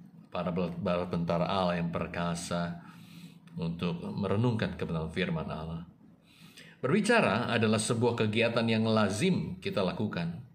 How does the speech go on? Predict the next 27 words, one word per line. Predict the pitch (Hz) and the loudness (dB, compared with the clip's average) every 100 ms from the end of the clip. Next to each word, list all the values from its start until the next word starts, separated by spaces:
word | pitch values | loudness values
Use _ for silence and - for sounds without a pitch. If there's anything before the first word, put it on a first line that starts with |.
| - _ - - | -20 _ -18 -6
Tidak | 98 95 | -2 2
hanya | 101 104 98 | 4 4 2
sebatas | 95 92 98 - 104 - | 0 0 2 2 0 0
seorang | 101 98 98 | 0 0 0
guru | 185 107 123 139 101 - | 2 4 4 4 2 0
atau | 92 98 | 0 0
pendeta | 92 92 92 95 - 104 | 2 2 4 2 2 2
yang | 90 | 2
banyak | 87 87 90 90 | 2 0 -2 -2
berbicara. | 85 85 85 87 87 85 85 - - - - - - - - | -2 -2 0 0 0 0 -2 -6 -16 -18 -18 -18 -20 -20 -14
Seorang | - 131 127 123 120 117 110 | -2 2 4 6 4 2 0
penjaga | 123 117 104 120 110 113 | 2 2 4 4 4 4
gerbang | 98 107 101 107 101 98 | 4 4 4 4 4 4
tol | 110 113 110 | 4 4 4
juga, | 107 123 117 98 85 82 - - _ - - - - - | 4 2 2 0 -2 -10 -18 -20 _ -20 -20 -20 -20 -10
meskipun | 95 85 117 110 135 113 | -6 0 0 2 2 2
dia | 104 95 95 | 4 4 4
hanya | 98 98 92 | 2 2 4
menjaga | 90 90 98 95 107 117 82 107 | 4 4 2 2 2 2 2 0
tugasnya, | 120 104 92 - 98 92 | 2 2 0 -2 -2 0
tapi | 104 92 92 - 123 | 0 0 -2 0 0
dia | 101 90 85 | 2 0 0
pun | - 107 87 - | 0 0 0 -2
akan | 107 - - 87 85 | -2 -2 -4 -2 0
berbicara | 90 101 104 104 120 135 135 | 0 0 0 0 0 -2 -2
juga, | 165 101 | -2 -2
saudara. | 85 82 80 82 | -2 -2 -2 -4